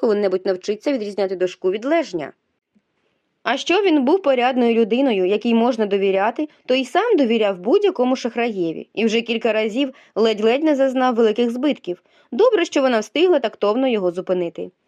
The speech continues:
Коли ж хтось Ешлі припадав до вподоби, а таких було, здається, чимало, він продавав йому деревину в кредит,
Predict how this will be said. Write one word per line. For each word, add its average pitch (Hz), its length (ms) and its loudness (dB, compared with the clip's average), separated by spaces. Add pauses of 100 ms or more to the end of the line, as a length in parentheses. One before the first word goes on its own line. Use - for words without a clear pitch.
(180)
Коли 415 280 4
ж - 140 -6 (100)
хтось 269 360 -2
Ешлі 247 300 -2
припадав 220 420 0
до 196 100 -2
вподоби, 190 560 0 (160)
а - 80 -2
таких 440 360 0
було, 302 180 2
здається, 233 380 0
чимало, 180 500 -6 (400)
він 254 200 -2
продавав 240 420 0
йому 233 220 0
деревину 214 420 2
в 233 80 -4
кредит, 190 480 0